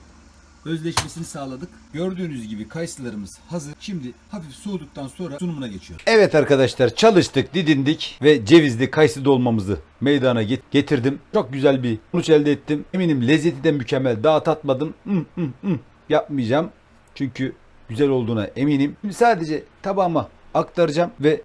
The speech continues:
bir miktar kaymak ve nane yaprağı koyacağım. Şöyle yapalım. Hazırlamış olduğumuz kayısılarımızı görmüş olduğunuz gibi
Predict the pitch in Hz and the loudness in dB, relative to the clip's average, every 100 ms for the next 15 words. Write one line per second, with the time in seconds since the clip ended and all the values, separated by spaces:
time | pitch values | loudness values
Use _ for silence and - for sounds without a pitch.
0 | 208 190 - 117 98 - 170 165 156 147 | -4 -4 -2 -4 -4 -4 -2 -2 -2 -2
1 | 151 170 170 165 160 156 151 156 147 165 | 0 0 0 0 0 0 0 -2 0 -2
2 | - 214 170 - 147 160 - - 175 175 | 0 2 2 2 0 -2 -10 -8 -6 -4
3 | 165 143 120 160 143 120 101 - - 180 | -4 -6 -4 -4 -2 -2 -2 -6 -2 -2
4 | 170 131 110 104 95 139 - _ _ _ | -2 -2 0 -2 -4 -6 -8 _ _ _
5 | _ - _ - _ - - _ _ _ | _ -20 _ -20 _ -18 -18 _ _ _
6 | _ _ _ _ _ _ _ _ _ _ | _ _ _ _ _ _ _ _ _ _
7 | - _ - - - - 139 139 117 110 | -20 _ -18 -12 -6 -6 -4 -4 -2 -2
8 | 98 85 95 | -4 -6 -10